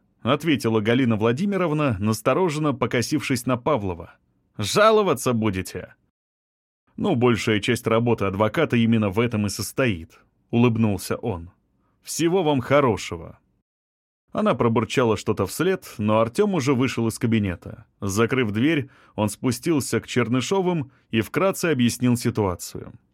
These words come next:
"Что ж, этого следовало ожидать",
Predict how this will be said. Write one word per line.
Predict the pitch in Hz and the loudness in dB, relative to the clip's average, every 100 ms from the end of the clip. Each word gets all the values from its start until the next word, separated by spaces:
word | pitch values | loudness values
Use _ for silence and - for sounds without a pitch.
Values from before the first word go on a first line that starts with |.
| _ _ _ | _ _ _
"Что | - 117 92 | -6 -4 -4
ж, | - - - _ _ _ | -4 -14 -18 _ _ _
этого | 101 101 117 113 | -8 -4 0 0
следовало | 123 131 113 110 110 | 2 0 2 2 2
ожидать", | 107 113 101 90 - | 2 0 0 -4 -8